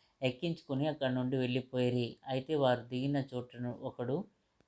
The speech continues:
తన గాడిదకు మేత పెట్టుటకై తన గోనె విప్పినప్పుడు అతని రూకలు కనబడెను.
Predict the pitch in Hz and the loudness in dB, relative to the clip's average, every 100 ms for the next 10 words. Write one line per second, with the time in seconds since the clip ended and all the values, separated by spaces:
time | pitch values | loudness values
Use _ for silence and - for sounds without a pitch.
0 | _ 123 123 120 131 147 151 131 123 123 | _ 2 4 8 6 6 0 0 -2 -2
1 | 135 135 - 123 123 131 135 123 117 120 | -6 -10 -10 -12 -8 -6 -4 -4 -4 -4
2 | 131 139 127 123 123 120 - 127 151 143 | -2 0 -2 -6 -6 -6 -4 -2 -2 -4
3 | 120 117 127 135 139 123 120 117 117 113 | -10 -6 -6 -4 -4 -4 -4 -4 -4 -2
4 | 117 | -4